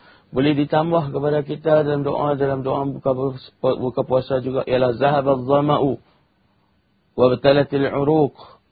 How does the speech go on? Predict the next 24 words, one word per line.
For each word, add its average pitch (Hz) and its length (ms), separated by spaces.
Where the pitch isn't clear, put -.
wa 135 160
sabatal 160 500
ajr. 117 280
Maknanya 151 560
ialah 143 160
kita 139 160
tambah 147 320
doa 131 240
itu 151 80
Nabi 147 240
selalu 135 240
juga 131 240
baca. 156 400
Yang 135 320
pertama 143 400
Nabi 139 280
sebut 147 280
telah 131 320
berlalunya 127 1400
dahaga. 117 560
Artinya 127 320
dahaga 123 400
sudah 113 240
pergi. 117 360